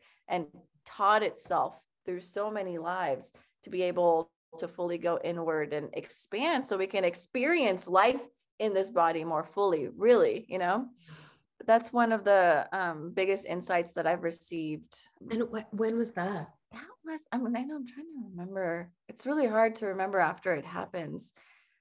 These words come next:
Speaker 1: I would say that's probably, like, the third or fourth time I, I even tried to access the Akasha. I was in a very sad state. And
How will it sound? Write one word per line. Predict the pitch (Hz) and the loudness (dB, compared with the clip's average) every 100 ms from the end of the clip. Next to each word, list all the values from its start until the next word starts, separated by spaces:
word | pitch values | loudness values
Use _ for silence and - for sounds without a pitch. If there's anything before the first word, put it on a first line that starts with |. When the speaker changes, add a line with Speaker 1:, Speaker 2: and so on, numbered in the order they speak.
| _ | _
Speaker 1:
I | 196 294 | 4 4
would | 381 | 4
say | 349 330 302 294 269 - - | 4 4 6 4 2 0 2
that's | 226 254 | 2 2
probably, | - 302 370 480 415 | -2 2 6 8 8
like, | 269 240 - _ _ _ _ _ _ _ _ _ _ | 6 4 -6 _ _ _ _ _ _ _ _ _ _
the | 220 220 | -2 -2
third | 220 208 202 262 | 0 2 4 4
or | 202 | 0
fourth | - 208 202 - | 0 -4 -4 -8
time | - 202 208 180 | -8 -2 -2 -2
I, | 165 180 185 - | -4 -6 -6 -4
I | 170 165 147 139 | -2 -2 -4 -4
even | 180 180 170 | -6 -6 -6
tried | 175 170 175 | -4 -2 -2
to | - 151 | -4 -4
access | 139 - 123 - - | -6 -6 -6 -6 -10
the | |
Akasha. | 117 - - - - - - - - - | -10 -6 -6 -4 -6 -8 -12 -20 -6 2
I | 202 | 2
was | 208 | 4
in | 226 | 4
a | 208 | 4
very | 185 185 185 | 6 6 4
sad | - 180 170 160 | -2 2 2 2
state. | - - 175 160 156 175 | -4 -4 -2 0 -2 -4
And | 170 165 147 | -4 -4 -8